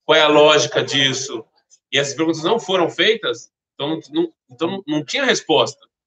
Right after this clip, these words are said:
O que tinha resposta era como amarrar o sapato. Vocês não estão usando isso como exemplo, bom? Disso tinha um monte de resposta. Mas por que botar tefilim? Por que rezar três vezes ao dia? Qual o relacionamento de Deus com o povo judeu? A importância do povo judeu? Isso as pessoas não perguntavam.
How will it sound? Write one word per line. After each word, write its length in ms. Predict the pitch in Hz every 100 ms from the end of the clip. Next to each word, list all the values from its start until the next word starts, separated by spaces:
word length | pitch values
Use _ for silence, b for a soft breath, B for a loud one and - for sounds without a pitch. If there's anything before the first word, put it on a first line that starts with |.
| _ _ _ _
O 80 | -
que 100 | 131
tinha 240 | 175 202
resposta 560 | 190 185 190 220 220 190
era 180 | 214
como 160 | 202 208
amarrar 220 | 214 190
o 60 | 208
sapato. 560 | 214 220 202 123 - - _ _ _
Vocês 140 | -
não 80 | 254
estão 160 | 254 196
usando 160 | 156
isso 100 | 147
como 140 | - 123
exemplo, 240 | 110 98 _
bom? 180 | - - _ - _ _ _ _ _ _ _
Disso 340 | - 254 262
tinha 160 | - 269
um 60 |
monte 320 | 262 262 214 -
de 80 |
resposta. 540 | 156 151 _ 120 - - _ _ _ _ _ _
Mas 240 | 127 123 127
por 120 | 131
que 120 | 185
botar 280 | 202 190 190
tefilim? 420 | - 190 180 170
Por 100 | 160
que 100 | 180
rezar 280 | 175 170 175
três 160 | 180
vezes 160 | 165 165
ao 120 | 175
dia? 640 | 165 147 175 170 156 135 - _ _ _
Qual 140 | 165
o 40 | 175
relacionamento 480 | 180 175 170 165
de 100 | 160
Deus 180 | 156 175
com 80 | 156
o 40 |
povo 160 | 175 156
judeu? 340 | 160 156 165
A 60 | 160
importância 460 | 156 160 151 175 165
do 40 |
povo 120 | 160
judeu? 340 | 160 175 214 _
Isso 160 | 165 180
as 60 |
pessoas 180 | - 185
não 80 | 185
perguntavam. 580 | 196 196 208 160 127